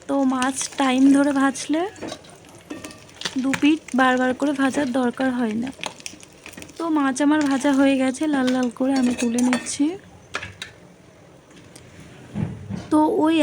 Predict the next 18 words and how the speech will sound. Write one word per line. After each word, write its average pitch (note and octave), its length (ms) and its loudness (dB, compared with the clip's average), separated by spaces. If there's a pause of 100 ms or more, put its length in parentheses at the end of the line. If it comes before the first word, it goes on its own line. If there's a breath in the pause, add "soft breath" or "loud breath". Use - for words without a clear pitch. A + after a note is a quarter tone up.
(100)
একই D4 300 -4 (140)
তেলে C4 360 2 (260)
আমি B3 220 4
কিছু C4+ 180 0 (120)
সবজি A#3+ 440 -2
অ্যাড A#3+ 160 -4 (160)
করব, A3 220 -2 (680)
কারণ C4 260 -4 (100)
আমি C4 160 0 (140)
এই C#4 80 2 (100)
মাছটা - 420 -6 (140)
সবজি - 640 -4
দিয়ে D4 220 2
বানাচ্ছি, A#3+ 520 -4 (120)
তো E4 80 -2 (240)
তাই। A3+ 200 -2 (1700)
তো D#4+ 80 -4 (180)
কিছুটা D4+ 420 2